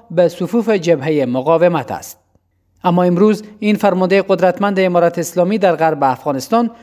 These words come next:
گفته‌ها دربارهٔ پیوستنش به جبههٔ مقاومت را رد کرد و خود را سرباز امارت اسلامی خواند. دفتر رسانه‌ای والی غور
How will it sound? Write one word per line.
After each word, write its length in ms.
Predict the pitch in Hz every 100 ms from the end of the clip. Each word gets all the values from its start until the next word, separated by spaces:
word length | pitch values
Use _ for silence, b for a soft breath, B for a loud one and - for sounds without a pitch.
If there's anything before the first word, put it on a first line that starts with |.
| B B -
گفته‌ها 480 | 202 - 196 226
دربارهٔ 480 | 226 202 180 185 196
پیوستنش 680 | 196 185 170 175 202 196 185
به 140 | 185
جبههٔ 340 | 165 170 185 196
مقاومت 580 | 180 160 156 156 151 165
را 100 | 147
رد 260 | 190 214
کرد 300 | 208 196 202 B B B -
و 100 | 185
خود 240 | 185 208
را 120 | 208
سرباز 460 | 185 180 165 190 180
امارت 520 | 190 160 170 160 143 160
اسلامی 640 | 147 156 - 180 175 123
خواند. 260 | - 101 - _ _ _ _ _ _ _ _ _
دفتر 400 | 165 - 180 170
رسانه‌ای 560 | 170 165 175 165 180 185
والی 320 | 170 165 156
غور 260 | 147 220